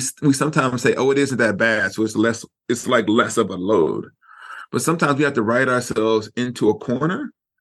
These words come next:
to find out what it actually it is we believe and, um, and what might be helpful to us. The last thing is, like,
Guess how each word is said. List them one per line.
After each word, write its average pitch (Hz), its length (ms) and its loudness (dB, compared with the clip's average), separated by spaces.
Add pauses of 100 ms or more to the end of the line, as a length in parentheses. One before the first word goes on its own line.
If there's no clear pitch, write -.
(120)
to 123 80 -2
find 131 400 2
out 120 200 2
what 117 160 4
it - 100 -2
actually 107 480 2
it 101 80 0
is 101 480 0
we 104 180 0
believe 90 600 0 (240)
and, 82 760 -6
um, 52 460 -6 (720)
and 98 380 4 (600)
what 120 100 2
might 107 140 2
be 104 80 0
helpful 101 240 -2
to - 120 -6
us. - 140 -12 (400)
The 113 60 -4
last 175 200 2
thing 147 120 4
is, 131 180 0
like, 120 220 2